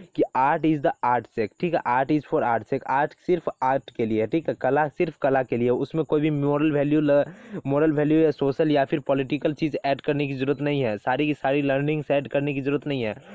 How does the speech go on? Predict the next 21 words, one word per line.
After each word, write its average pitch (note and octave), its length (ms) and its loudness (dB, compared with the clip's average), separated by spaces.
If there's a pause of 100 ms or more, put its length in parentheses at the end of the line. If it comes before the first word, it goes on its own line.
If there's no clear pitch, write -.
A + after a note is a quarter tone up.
(160)
बस D3+ 220 0
उसको - 200 -4
अच्छा - 340 -4
लगे, D#3 260 2
नेचर C#3 360 -2
के C#3+ 100 -2
बारे C#3 220 0
में C#3+ 60 -2
बताया C#3+ 220 2
जाए D3 180 0
तो D3 140 0
उसको C#3 260 -2
सुन C#3 220 -2
के D3 80 -2
अच्छा C#3 220 -2
लगे, C#3 240 2
उसमें C#3 400 0
पढ़ C#3 220 -2
के C#3 120 0
अच्छा B2+ 200 -2
लगे, C#3 280 0